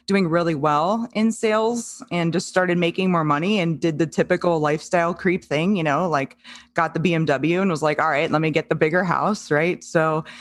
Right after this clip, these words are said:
the house that I was living in, the first one, it was, it was decent. It had, you know, a somewhat updated kitchen. I ended up doing both of the bathrooms and painting it inside and out. So it, you know, it had a little bit of a facelift,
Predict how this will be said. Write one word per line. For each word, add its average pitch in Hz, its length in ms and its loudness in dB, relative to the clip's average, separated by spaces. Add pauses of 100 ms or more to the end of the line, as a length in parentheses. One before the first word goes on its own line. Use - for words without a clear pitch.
(220)
the 226 80 2
house 269 200 0
that 247 100 2
I 208 80 2
was 202 200 0
living 175 280 2
in, 160 360 0
the 165 80 0
first 165 440 -2
one, 151 500 0
it 185 220 0
was, 156 840 -2
it 220 100 4
was 226 160 2
decent. 220 540 0
It 185 140 0
had, 190 260 0
you 175 80 0
know, 165 200 2
a - 100 0
somewhat 180 400 0
updated 170 420 0
kitchen. 170 340 -2
I 156 100 0
ended 160 200 0
up 135 100 -4
doing 160 280 0
both 160 220 0
of 147 120 -6
the 156 60 -2
bathrooms 160 640 -2
and 151 120 -4
painting 165 360 -2
it 175 100 -2
inside 185 400 0
and 190 100 0
out. 196 360 -2 (500)
So 220 160 4
it, 214 160 0
you 233 120 2
know, 208 100 2
it 220 40 2
had 254 120 0
a 214 60 2
little 175 200 2
bit 175 160 2
of 170 80 2
a 175 100 2
facelift, 185 680 0